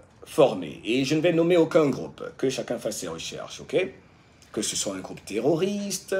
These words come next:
ou quoi que ce soit, il y a des groupes qui font croire à leur population qu'ils sont là pour les sauver, alors que ces groupes-là sont manipulés pour maintenir l'état de guerre. Et ça, c'est quelque chose que je vais matraquer, qui est très important.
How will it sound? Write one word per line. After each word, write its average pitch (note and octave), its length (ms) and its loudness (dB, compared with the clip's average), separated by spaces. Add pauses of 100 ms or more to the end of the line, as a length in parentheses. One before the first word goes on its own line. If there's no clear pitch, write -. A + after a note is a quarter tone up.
(180)
ou A2 140 -2
quoi G#2+ 200 -8
que - 80 -10
ce C3+ 80 -6
soit, F3+ 460 0 (500)
il G2+ 100 -4
y A#2+ 40 4
a C#3+ 60 6
des D#3+ 100 6
groupes G#3+ 340 -2
qui G3 420 -6
font F3+ 220 2
croire D#3 600 6 (420)
à G2 80 -4
leur D#3+ 180 8
population C3+ 640 2
qu'ils D3+ 200 -6
sont - 480 2 (420)
là D3+ 200 8
pour A#2 200 -2
les G#2+ 80 0
sauver, A#2 340 0
alors B2+ 360 4
que B2 400 0 (320)
ces - 180 -6
groupes-là C3+ 440 4
sont A#2+ 240 -2
manipulés G#2 600 -4 (600)
pour G2+ 160 -6
maintenir D3+ 840 0 (180)
l'état B2+ 380 2
de A2+ 120 0
guerre. G2+ 380 -6 (800)
Et E3 60 -4
ça, G#3+ 220 0
c'est B2+ 280 -4
quelque B2+ 300 -8
chose D#3+ 340 -4
que C3+ 140 -4
je A2 100 -6
vais B2 160 -2
matraquer, B2 680 -8
qui G#2 280 -12
est F#2+ 160 -10
très D3+ 220 -6
important. - 420 -14